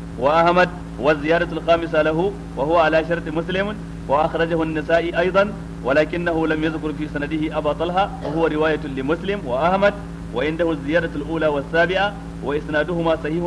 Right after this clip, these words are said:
على شرط مسلم وعندهم gaba ɗaya a wurin su a'ani salasa ina nufin guda uku nan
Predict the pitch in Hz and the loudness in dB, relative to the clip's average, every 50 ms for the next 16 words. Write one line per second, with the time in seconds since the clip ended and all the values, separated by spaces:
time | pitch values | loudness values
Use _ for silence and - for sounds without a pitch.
0 | 170 160 151 156 156 151 151 160 143 - 143 131 135 - - - 120 120 - - | -2 -2 -2 0 0 0 -2 -2 -6 -6 -6 -8 -8 -8 -8 -8 -8 -8 -10 -10
1 | - - - - - 131 147 165 180 - 202 226 220 214 202 175 180 160 147 160 | -12 -10 -10 -8 -4 0 2 2 2 2 2 2 2 0 0 2 2 2 2 2
2 | 196 202 175 - - - - - - - - 139 151 151 185 196 196 190 214 202 | 0 -2 -2 -6 -10 -12 -12 -12 -12 -4 0 0 2 4 4 2 2 2 0 2
3 | 180 170 165 165 170 175 170 - 147 135 - 202 190 185 170 165 165 165 151 156 | 2 2 0 0 0 -2 -4 -6 -4 -2 0 2 2 0 0 -4 -6 -2 0 0
4 | 175 170 170 151 139 - 180 165 170 170 160 151 139 143 143 165 165 170 160 160 | 0 0 0 -2 -2 -2 -2 -4 -4 -4 -4 -4 -2 0 2 2 2 2 0 -4
5 | 139 135 156 156 | -2 0 -2 -2